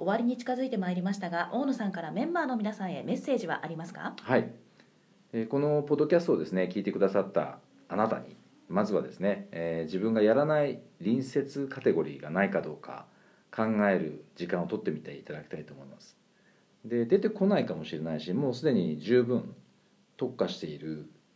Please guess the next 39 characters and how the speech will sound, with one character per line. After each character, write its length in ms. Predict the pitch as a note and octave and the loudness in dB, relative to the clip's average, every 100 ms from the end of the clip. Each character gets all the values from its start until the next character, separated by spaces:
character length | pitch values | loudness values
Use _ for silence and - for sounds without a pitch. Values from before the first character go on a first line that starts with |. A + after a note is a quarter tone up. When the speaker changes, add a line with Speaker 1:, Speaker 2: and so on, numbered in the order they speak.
| _ | _
Speaker 2:
方 240 | - F#2+ | -4 -2
も 80 | F2+ | 2
い 20 | |
ら 100 | F#2+ | 2
っ 20 | A2+ | 4
し 100 | D#3 | 2
ゃ 60 | |
る 60 | C3 | 2
と 100 | B2 | 2
思 120 | A#2 | 0
う 40 | |
ん 40 | F2 | 0
で 60 | |
す 120 | - - | -6 -12
け 80 | |
ど 40 | - | -6
も、 360 | G#2 A2 E2+ - - - _ _ - | 0 0 -2 -12 -20 -20 _ _ -4
え 80 | |
ー、 40 | A#2 | 0
す 140 | D3+ | 2
ぐ 100 | E3 | 2
に 100 | D#3 | 2
は 100 | C3+ | 0
出 100 | A#2+ | 0
て 100 | B2 | 0
こ 100 | A#2+ | 0
な 120 | A2+ | 2
い 60 | G2+ | 0
か 80 | G2 | -2
も 80 | E2+ | -6
し 80 | |
れ 60 | F2+ | -6
ま 120 | E2+ | -6
せ 100 | F2+ | -8
ん 40 | D#2+ | -6
け 80 | |
れ 80 | D#2 | -6
ど 80 | F#2 | -6
も、 420 | A#2+ C#3+ D3 - | -4 -2 -2 -4